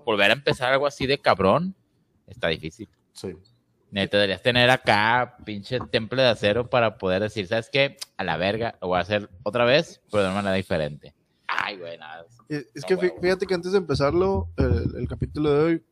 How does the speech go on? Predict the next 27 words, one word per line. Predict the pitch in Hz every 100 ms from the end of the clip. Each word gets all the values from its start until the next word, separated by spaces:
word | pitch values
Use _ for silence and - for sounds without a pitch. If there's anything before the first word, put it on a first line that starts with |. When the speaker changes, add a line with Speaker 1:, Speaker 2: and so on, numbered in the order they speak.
| -
Speaker 3:
yo | 139
estaba | - 156 151
pensando | 139 135 147 156
de-, | 139 123
ya | 123 123
desde | 135 131 123
la, | 123 - -
la, | 135 123 - _
la | 135 123
paja-, | 123 123 - _ _
pajalofía | 135 - 131 123 139 156 175 _ _ - - _ _ _ _ _
de, | 135 127 120 113 110 107 104 107 - _ _ _ _ _ _ _ _ _ _ _ - 480 _ _ _ _ -
de | 131
por | 131 143
qué | 135 143
segui-, | 165 156 151
por | 151
qué | 151
querer | 170 165
seguir | 170 165 151
vivo | 156 160
en | 147
un | 139
mundo | 143 147 139
de |
zombies, | 123 120 135 120
güey. | 120